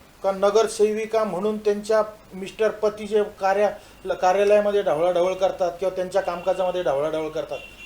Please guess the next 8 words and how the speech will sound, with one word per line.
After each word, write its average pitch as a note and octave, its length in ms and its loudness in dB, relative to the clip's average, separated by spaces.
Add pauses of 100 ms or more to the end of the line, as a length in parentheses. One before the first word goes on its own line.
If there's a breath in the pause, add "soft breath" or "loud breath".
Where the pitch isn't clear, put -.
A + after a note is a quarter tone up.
त्यांना A3 240 0
सांभाळू? G3 400 2 (1300)
पक्षीय B3+ 500 2 (300)
आणि G#3+ 140 -4
मला A3+ 240 4
दिलेल्या A3+ 580 0
घटनेच्या G3+ 520 -2
अधिकारानुसार F#3 760 -2